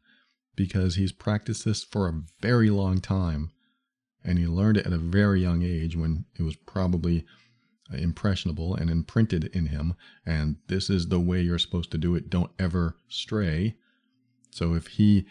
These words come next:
is doing something that he feels like he's supposed to do because this is how you survive, it may be hard to get him out. And, and again, this isn't your job. I shouldn't have to say, "Well, this is what you need to do. You need to be the therapist or the coach and walk your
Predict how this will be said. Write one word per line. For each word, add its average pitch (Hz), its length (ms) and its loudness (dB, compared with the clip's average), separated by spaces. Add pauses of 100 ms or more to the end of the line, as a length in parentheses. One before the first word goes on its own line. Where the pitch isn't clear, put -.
(120)
is 95 140 0
doing 101 240 4
something 95 300 2
that 85 120 2
he 92 120 2
feels 95 340 2
like 85 140 -6
he's 90 180 -2
supposed - 540 -4
to 95 80 -2
do 90 480 2 (580)
because 87 360 -2
this 87 160 -2
is 92 140 -2
how 87 120 -2
you 87 140 0
survive, 82 680 -2 (340)
it 87 80 0
may 87 140 4
be 87 100 0
hard 82 300 -2
to 78 60 -2
get 76 140 -4
him 73 100 -4
out. 85 280 -4
And, 95 160 2 (100)
and 90 140 0
again, 92 300 2
this 87 180 -2
isn't 135 200 4
your 123 180 2
job. 113 480 -6 (1080)
I 95 140 2
shouldn't 127 340 0
have 110 200 0
to 101 100 -2
say, 95 420 0 (320)
"Well, 82 140 -2
this 85 140 -2
is 92 100 0
what 92 100 -2
you 95 80 -2
need 92 160 4
to 95 80 0
do. 143 200 2
You 113 100 4
need 98 140 4
to 92 60 -2
be 87 220 0 (220)
the - 80 -10
therapist 120 420 -2
or - 40 -4
the 92 60 -2
coach 120 320 -2 (400)
and 87 220 0
walk 104 340 0 (200)
your 87 340 0